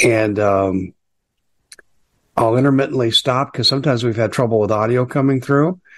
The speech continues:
I'll intermittently stop and I'll share with you what we're seeing. Now, this is mainstream media. Okay? So this is not conspiracy, someone made it up, smoke and mirrors. No, no, this is mainstream media. Here we go.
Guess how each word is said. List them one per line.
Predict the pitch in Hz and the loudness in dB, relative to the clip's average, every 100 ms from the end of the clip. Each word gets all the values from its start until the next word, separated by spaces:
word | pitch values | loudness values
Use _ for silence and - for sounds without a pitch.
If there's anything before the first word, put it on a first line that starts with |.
| - - | -20 -8
I'll | 101 101 | -4 -2
intermittently | 123 139 165 160 151 143 139 120 | 2 2 4 2 2 0 0 2
stop | - - 135 110 107 - | 0 0 0 -2 -4 -6
and | 120 104 | -4 -2
I'll | 101 | -2
share | 101 - 135 127 | -4 -2 0 2
with | 131 120 | 2 2
you | 117 | 4
what | 113 117 | 2 2
we're | 107 | -2
seeing. | - 139 131 104 | -2 0 2 0
Now, | 110 | 0
this | 170 - | 0 0
is | 170 | 0
mainstream | 151 151 143 147 127 | 0 0 0 -2 -2
media. | 113 117 95 - _ _ _ _ _ _ _ _ _ | -2 -4 -6 -10 _ _ _ _ _ _ _ _ _
Okay? | 113 107 - | -2 -2 -8
So | - 113 | -6 -4
this | 98 113 160 160 | -2 0 2 0
is | 127 | -2
not | 143 135 - - _ _ | -2 -2 -4 -16 _ _
conspiracy, | - 92 - - 113 113 - 107 110 - _ | -10 -8 0 2 2 0 -2 -4 -6 -8 _
someone | - 117 120 113 | -2 0 2 2
made | 113 120 | 0 0
it | 117 117 | 2 2
up, | 117 - _ | 0 -2 _
smoke | - - 120 139 135 | -6 -2 0 -2 -2
and | 123 | -4
mirrors. | 123 123 120 120 - | -2 0 0 -2 -6
No, | 135 | -6
no, | 127 113 | -4 -2
this | 135 131 | 0 0
is | 151 120 - _ _ _ _ _ | 0 -2 -4 _ _ _ _ _
mainstream | 101 113 120 135 113 | 0 2 2 0 2
media. | 110 113 98 | 2 0 -2
Here | 95 107 | -2 -2
we | 101 | 0
go. | 101 92 - - | -2 -2 -6 -14